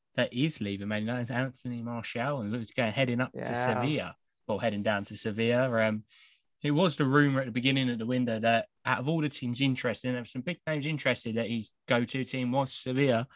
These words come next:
Speaker 1: And it looks like it's getting moved, even though he actually did get on the pitch in the last game. So
Speaker 2: Yeah.
Speaker 1: he actually managed to finally get on the pitch, and now he's leaving. But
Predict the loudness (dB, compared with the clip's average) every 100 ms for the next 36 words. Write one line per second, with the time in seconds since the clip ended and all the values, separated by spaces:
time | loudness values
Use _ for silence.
0 | -18 -20 -20 -4 0 2 2 2 0 0
1 | 0 2 4 4 4 2 2 4 2 0
2 | -2 0 0 -4 _ _ -20 -2 2 2
3 | 0 -2 0 -2 0 0 0 -2 -4 -8
4 | -6 -6 -6 -8 -2 0 2 -2 -8 -14
5 | _ _ _ _ -4 2 2 2 0 2
6 | -2 -4 -4 0 0 0 -2 -2 -2 -2
7 | -4 -6 -6 -2 0 0 -2 -2 -2 2
8 | 4 4